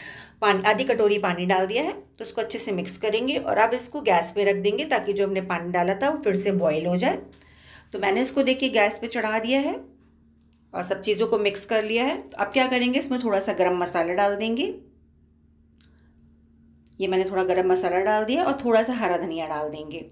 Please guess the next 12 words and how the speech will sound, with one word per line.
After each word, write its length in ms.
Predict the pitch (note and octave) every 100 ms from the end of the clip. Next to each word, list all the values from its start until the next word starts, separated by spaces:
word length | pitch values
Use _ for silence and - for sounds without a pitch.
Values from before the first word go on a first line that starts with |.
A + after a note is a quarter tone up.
| - - -
हरे 160 | D3 G#3
धनिया 280 | G#3 G#3
से 120 | A3 A#3
भी 120 | A#3+
इसका 220 | A#3+ A#3+
फ्लेवर 320 | A3+ F#3+ F#3
बहुत 180 | F3+ F3
ज़्यादा 240 | F3 F3+ F3+
बढ़ 200 | D#3+ E3
जाएगा। 380 | F3+ F#3 B3 -
उसके 280 | A3+ A3+ D#4+
बाद 340 | A#3 A#3 C4